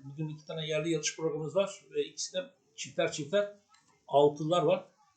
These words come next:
Adana şablonu videonun sonunda yer alacak. İzmir yorumlarıyla hemen başlayalım arkadaşlar. Herkese şimdiden bol kazançlar, bol şanslar dileğimizi sunalım ve başlayalım. Ve bu arada, e, pist durumları, e, e, İzmir dışı olan arkadaşlarımız muhakkak soruyorlar. Bakıyorlar. Tabii haliyle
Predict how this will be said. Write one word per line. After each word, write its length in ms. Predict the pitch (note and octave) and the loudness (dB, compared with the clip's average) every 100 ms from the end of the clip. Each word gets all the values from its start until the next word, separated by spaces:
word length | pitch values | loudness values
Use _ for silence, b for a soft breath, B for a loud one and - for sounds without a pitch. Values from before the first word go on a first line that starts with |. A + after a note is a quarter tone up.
| _ | _
Adana 280 | D#3+ G3+ G#3 | 4 6 6
şablonu 600 | G#3+ G3+ F#3+ G#3+ A#3 - | 6 6 4 4 2 -2
videonun 300 | F#3 F#3 F3+ | -4 -2 0
sonunda 260 | G3 F#3 G3+ | 2 4 6
yer 100 | F#3+ | 6
alacak. 340 | E3 G#3+ G#3+ - | 6 4 0 -6
İzmir 240 | E3 F#3 F3+ | -6 -2 2
yorumlarıyla 720 | F3 F#3+ G#3 G3+ G3+ A3 - | 4 6 4 6 4 4 -2
hemen 280 | - - D#3+ | -12 -8 -2
başlayalım 360 | F#3+ - F#3+ F3+ | -2 2 2 2
arkadaşlar. 500 | D#3 D#3+ - A3 - _ | 0 0 2 0 0 _
Herkese 340 | F3 D#3+ E3 | -6 -4 -4
şimdiden 320 | G3 F3 D#3+ E3+ | -4 -2 0 2
bol 140 | F3+ | 0
kazançlar, 420 | F3 D#3+ D#3+ - - _ _ _ - | 0 -2 0 -2 -4 _ _ _ -2
bol 140 | D#3+ | 0
şanslar 480 | D#3+ F3 D#3+ D#3 D3+ | 2 0 -2 -4 -4
dileğimizi 360 | F3 D#3+ D3 C3+ | -4 -2 -4 -6
sunalım 460 | - G#3+ F#3 B3 | -2 0 0 -2
ve 100 | E3+ | 0
başlayalım. 340 | D#3+ E3+ C#3 - _ _ _ | 0 2 -2 -4 _ _ _
Ve 120 | G3+ G3+ | 2 8
bu 60 | |
arada, 380 | G#3+ G#3+ A#3+ - | 10 8 4 -2
e, 160 | E3+ - | -6 -4
pist 220 | A#3+ - | -4 0
durumları, 320 | A3 G#3 G#3+ G#3+ - | 2 4 8 6 6
e, 340 | F3 E3 - E3 | -2 -4 -4 -2
e, 40 | D3 D3 | 0 -2
İzmir 460 | D3 F3+ G3 E3+ | -4 0 2 4
dışı 260 | F3 G#3 G3 | 2 4 4
olan 220 | F#3+ F#3+ | 4 2
arkadaşlarımız 560 | F#3+ F#3 F#3 G3+ A#3 G3+ | 2 2 2 0 -4 -2
muhakkak 400 | G#3 - G#3+ - | -2 0 -4 2
soruyorlar. 460 | G3+ A3 C#3+ C#3 | 4 6 4 2
Bakıyorlar. 320 | F3 G3 E3+ | 0 2 0
Tabii 280 | D#3 F3+ - - _ - | -2 -8 -14 -20 _ -12
haliyle 560 | D#3 E3 F#3+ F#3+ - | 0 2 4 4 2